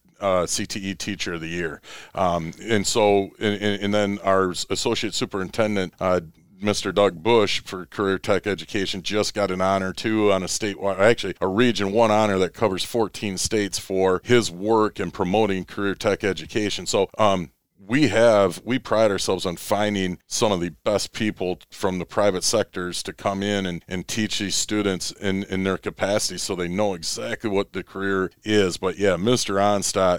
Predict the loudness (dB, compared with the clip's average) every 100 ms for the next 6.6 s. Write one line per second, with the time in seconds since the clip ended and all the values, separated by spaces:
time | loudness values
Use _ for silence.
0 | 0 2 4 6 4 4 0 2 0 0
1 | -2 2 6 6 6 2 -2 -4 2 4
2 | 4 2 2 2 0 0 0 0 2 0
3 | -2 -2 -2 -2 0 0 0 -2 -2 -2
4 | 0 0 0 2 2 0 -2 -2 0 0
5 | -2 -6 -10 -4 -2 0 -2 0 -2 -2
6 | -4 -4 0 0 -2 -10